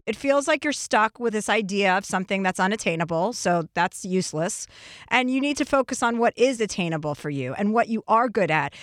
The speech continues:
and then start bringing those qualities, like, really focusing on that, going, like, ta-, thinking about your open-mindedness and how you can apply that to your life in terms of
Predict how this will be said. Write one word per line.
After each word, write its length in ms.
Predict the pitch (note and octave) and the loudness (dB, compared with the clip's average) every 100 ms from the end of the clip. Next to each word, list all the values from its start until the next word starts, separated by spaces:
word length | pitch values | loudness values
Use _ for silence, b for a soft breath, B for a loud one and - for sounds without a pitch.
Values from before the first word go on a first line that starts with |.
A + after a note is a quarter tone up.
| B | B
and 140 | B3 C4+ | 0 2
then 140 | C#4+ | 0
start 260 | - D#4 - | 2 0 2
bringing 340 | C#4 C#4+ C4+ | 2 2 2
those 220 | B3 B3+ | 4 2
qualities, 600 | - A#3+ A#3+ A#3+ A#3 G#3+ | 2 0 2 0 -2 -2
like, 140 | A#3+ A#3 | -2 -2
really 340 | A#3 E4+ G#4+ | -2 0 2
focusing 600 | G4+ - C#4+ D#4+ - G3+ | 0 2 2 0 -4 -2
on 160 | E3+ D3+ | -2 -2
that, 260 | D3 C3 - | -6 -8 -2
going, 280 | B3+ C4+ - B | 0 0 -2 B
like, 140 | D4+ C#4+ | 0 0
ta-, 220 | C#4+ D#4+ | 2 0
thinking 380 | - G4 G#4 D4+ | 0 -4 -2 0
about 180 | A#3 F#3+ | 2 0
your 120 | G3 | 0
open-mindedness 760 | F3+ G3 F3+ E3 E3+ E3 D#3+ - | -2 -2 -2 0 -2 -4 -4 -4
and 120 | G3+ | -2
how 100 | A3+ | 0
you 160 | A#3+ B3 | 0 -2
can 100 | B3 | -4
apply 340 | - G3+ G3 | 0 2 2
that 200 | G#3 - | 2 -2
to 100 | - | -4
your 160 | G#3 G3+ | -4 2
life 300 | G3+ F#3 - - B B | 2 0 -4 -14 B B
in 100 | G#3+ | -4
terms 320 | A3+ A3+ G#3 | -2 -2 0
of 160 | G3 | -2